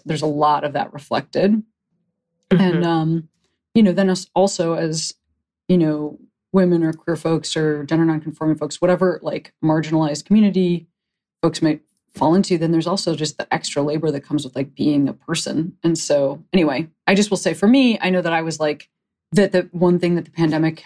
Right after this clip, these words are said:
Speaker 1: has done is taken away. Like, I, like, can't perform. And, um,
Speaker 2: Mm-hmm.
Speaker 1: well, I choose not to right now because I think it's, uh, it doesn't feel safe to me. So, um, it's actually been kind of amazing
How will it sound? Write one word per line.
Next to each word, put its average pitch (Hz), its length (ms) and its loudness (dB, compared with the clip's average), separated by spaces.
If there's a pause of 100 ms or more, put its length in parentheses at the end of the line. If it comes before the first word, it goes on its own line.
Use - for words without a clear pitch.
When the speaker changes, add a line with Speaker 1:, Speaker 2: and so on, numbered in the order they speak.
(180)
Speaker 1:
has 156 180 -2
done 156 600 -2
is 160 160 -4
taken 160 340 -2
away. 147 480 0
Like, 165 160 -4
I, 147 60 0
like, 151 180 -2
can't - 320 -8
perform. 233 480 0 (420)
And, 156 280 2
um, 147 340 0
Speaker 2:
Mm-hmm. 151 300 -6
Speaker 1:
well, 185 100 4
I 170 80 2
choose 156 340 -2
not 151 160 -2
to 139 120 -10
right 151 140 -2
now 131 120 -4
because 143 220 -8
I 139 60 -2
think - 180 -10
it's, - 260 -10 (120)
uh, - 340 -4 (400)
it 165 80 0
doesn't 156 160 2
feel - 140 -6
safe - 240 -8
to - 100 0
me. 233 180 2 (480)
So, 156 680 0
um, 151 240 -2
it's 175 100 0
actually 202 240 0
been 160 140 0
kind 151 180 -2
of 143 80 0
amazing 202 460 0